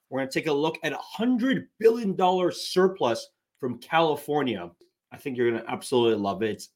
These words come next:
it's incredible to see. I would actually encourage people to drive through it, drive by and through it in Mountain View. You can easily see it from the outside. Apple return to work plan delayed, and home builder sentiment falls to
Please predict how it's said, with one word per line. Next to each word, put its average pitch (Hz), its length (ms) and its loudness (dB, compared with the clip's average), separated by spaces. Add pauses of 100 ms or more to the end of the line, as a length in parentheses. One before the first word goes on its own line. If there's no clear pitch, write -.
it's - 400 -12 (380)
incredible 143 600 2
to 123 100 4
see. 156 320 -2
I 127 100 -8
would 107 180 -2
actually 120 340 -2
encourage 185 400 2
people 98 160 -6
to 98 60 -6
drive 98 320 -4
through 104 260 0
it, 190 100 -2 (320)
drive 113 240 0
by 110 180 4
and 104 180 -6
through 110 200 0
it 107 200 -4
in 110 120 -4
Mountain 101 260 -6
View. 117 80 0
You 120 60 -6
can 117 160 -8
easily 117 260 -2
see 110 280 -2
it - 180 -4 (260)
from 123 160 0
the 110 120 6
outside. 107 500 2 (540)
Apple 170 500 8
return 151 380 0
to 185 100 0
work 165 280 0
plan 143 420 -4
delayed, 143 600 2 (460)
and 170 100 -2
home 226 460 2
builder 208 240 6
sentiment 170 560 -4
falls 175 420 -2
to 110 140 -14